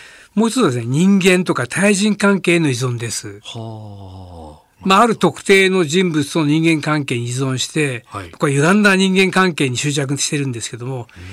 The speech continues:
Speaker 2: うん。
Speaker 1: 人の、とのつながりを無理くり求めようとする。まあ、女性依存とか、男性依存とか、まあ、ディーブイとかストーカーもそれに含まれます。
Speaker 2: なるほど。で、こういう、こう、依存症ってものはどうなんですか？一つ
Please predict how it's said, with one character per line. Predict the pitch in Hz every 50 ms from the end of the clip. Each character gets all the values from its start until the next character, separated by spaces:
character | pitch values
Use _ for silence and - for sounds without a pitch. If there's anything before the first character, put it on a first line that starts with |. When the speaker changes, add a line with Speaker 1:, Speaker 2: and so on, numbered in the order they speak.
| 101
Speaker 2:
う | 101
ん。 | 107
Speaker 1:
人 | 107 - 202
の、 | 190 196 196 190 185 185 185 185 180 190 202
と | 196 - - 185
の | 160 156 135
つ | 123 - 143
な | 143 143
が | 135 143
り | 139 143
を | 139 135
無 | 127 127 139
理 | 165 202 202
く | - 208
り | 202 196
求 | 180 170 170 170
め | 170 170
よ | 165
う | 156
と | 143 135
す | - 117
る。 | 113 110 - _ _ _ _ - - _ -
ま | - 139
あ、 |
女 | 123 113 165 151 127
性 | - 180 175 170
依 |
存 | 165 151 156 135 123 120
と | 131 123
か、 | - - 127 120 107 - - - - - - - _ -
男 | 156 147 156 156
性 | 139 - 156 156
依 |
存 | 151 143 143 135 131
と | - 160 147
か、 | - 170 151 131 - _ _ _ _ _
ま | - 160
あ、 |
デ | 135
ィ | 151 170 175 180
ー | 165
ブ | 180 185
イ | 170
と | - 143
か | 123 117
ス | -
ト | - 208 190
ー | 170
カ | - 196
ー | 208
も | 214
そ | - -
れ | 151 143
に | 123
含 | - - 143
ま | 127 120
れ | 117 113
ま | 110 104
す。 | - - 113 98 101 - -
Speaker 2:
な | - 82 78 78
る | 78
ほ | 73 80 85
ど。 | 80 82 80 80 80 80 80 78 76 76 76 73 71 67 65 - _ - - - - - - - - _ -
で、 | 143 131
こ | - - - - 190 196
う | 214 220
い | 220
う、 | 220 220 214
こ | 208 - 196 202
う、 | 190 165
依 | - 190 185
存 | 165 180 190 202
症 | 190 - 208 202
っ | 196
て | - 202
も | 185 190 196
の | 185 180
は | 151 123 113 101 107 117 _ _
ど | - 208 240
う | 233
な | 170 117
ん | 95
で | 90
す | 90 -
か？ | - - 104 95
一 | - - - - - 254 262 247
つ | - - -